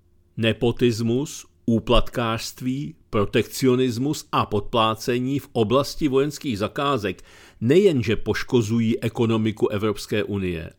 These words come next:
ale ženou svět směrem k jaderné válce. Maďarský ministr zahraničí Péter Szijjártó v rozhovoru s novináři z Rádia Kossuth otevřeně prohlásil,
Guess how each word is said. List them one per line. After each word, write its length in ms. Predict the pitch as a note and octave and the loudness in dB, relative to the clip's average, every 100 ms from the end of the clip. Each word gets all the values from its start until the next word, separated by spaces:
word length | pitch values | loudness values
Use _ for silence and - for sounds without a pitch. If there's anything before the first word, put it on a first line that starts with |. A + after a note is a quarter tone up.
| - | -6
ale 240 | G#2 G#2 | -2 0
ženou 400 | G2 A2+ G#2+ G2 | 0 0 2 -2
svět 320 | - G#2 F#2 | -2 -2 -2
směrem 560 | - G#2 G2 F#2+ G#2 B2 | -2 -4 -2 0 -2 -2
k 80 | G#2 | 0
jaderné 540 | F2+ F#2+ F#2 G2 G2+ | 0 0 -2 -2 -2
válce. 500 | G#2+ G#2 E2+ - - _ _ _ _ _ _ _ _ _ _ _ _ _ - | 0 -2 -4 -8 -16 _ _ _ _ _ _ _ _ _ _ _ _ _ -4
Maďarský 680 | F#2 G#2+ C3+ D3+ - G3 F3 | 0 4 4 4 -2 0 2
ministr 420 | E3 D#3+ - E3 | 4 4 4 2
zahraničí 720 | E3 D#3+ D#3+ C#3+ B2 - A2 | 4 2 2 0 -2 -2 -4
Péter 520 | - B2 A#2+ C#3+ C3+ | 2 2 2 4 4
Szijjártó 760 | A#2 D3+ D#3+ A#2+ G2 - F2 F#2 | 4 2 2 2 -2 -2 -2 -2
v 40 | F#2 | 0
rozhovoru 580 | G#2 G2+ A#2 B2+ C3+ D3 | 0 2 2 4 2 0
s 120 | - | -2
novináři 680 | A2+ B2+ B2 A#2+ A#2 A#2+ A#2+ | 0 2 2 0 0 0 0
z 60 | |
Rádia 420 | A#2+ A2 B2 C#3 | 0 0 0 -2
Kossuth 560 | B2+ - C#3+ - C3+ - | -2 0 0 0 -8 -4
otevřeně 580 | A#2 - B2+ A2 C3 C#3+ | -4 0 0 2 -2 -2
prohlásil, 840 | C3+ A#2 F#2+ F2 E2 - D#2+ F2 | -2 -2 -2 -4 -6 -8 -8 -8